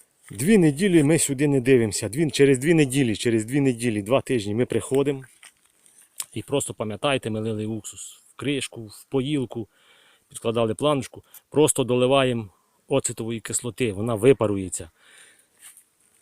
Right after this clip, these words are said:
Ну і так, друзі, через кожних дві неділі, поки не похолодає, не прийдуть приморозки, заморозки. Дивіться, цим способом я не користувався. Я просто вирішив,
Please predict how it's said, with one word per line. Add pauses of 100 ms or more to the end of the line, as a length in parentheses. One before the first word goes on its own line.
(300)
Ну
і
так,
друзі, (460)
через
кожних
дві
неділі, (380)
поки
не
похолодає,
не
прийдуть
приморозки,
заморозки. (1000)
Дивіться,
цим
способом
я
не
користувався. (720)
Я
просто
вирішив,